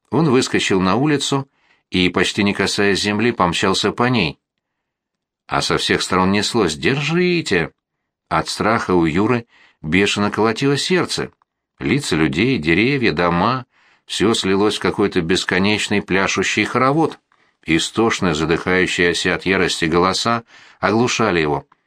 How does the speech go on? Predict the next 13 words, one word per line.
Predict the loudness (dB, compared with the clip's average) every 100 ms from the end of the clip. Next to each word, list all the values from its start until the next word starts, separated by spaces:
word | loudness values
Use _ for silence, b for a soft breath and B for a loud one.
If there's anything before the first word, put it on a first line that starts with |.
| _ -6
Они | -2 0
звучали | 2 0 2 0 2
уже | 0 0
совсем | 0 -2 -2
рядом. | 0 0 -2 -4 -8 b b b b
«Держи!» — | -4 0 2 0 0 0 0 0 -4 -8 _
вонзалось | 0 0 2 2 2 2
ему | 0 0
в |
спину. | -2 -2 0 0 -6 b b b
«Справа, | -8 -2 0 0 0 -2
справа | -2 -2 -2 -2 0
забегай!» — | 0 2 2 2 0